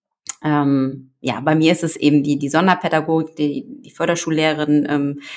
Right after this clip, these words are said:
die diesen Bereich, äh, abdeckt. Und der andere Bereich ist natürlich, äh,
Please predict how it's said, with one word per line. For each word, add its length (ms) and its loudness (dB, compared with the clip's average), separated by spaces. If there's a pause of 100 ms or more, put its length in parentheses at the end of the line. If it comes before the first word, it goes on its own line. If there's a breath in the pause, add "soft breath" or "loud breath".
(460 loud breath)
die 120 0
diesen 300 4
Bereich, 520 4
äh, 340 -4 (160)
abdeckt. 1000 0
Und 200 0
der 200 -4
andere 380 4
Bereich 360 2
ist 100 -8
natürlich, 440 -6
äh, 300 -4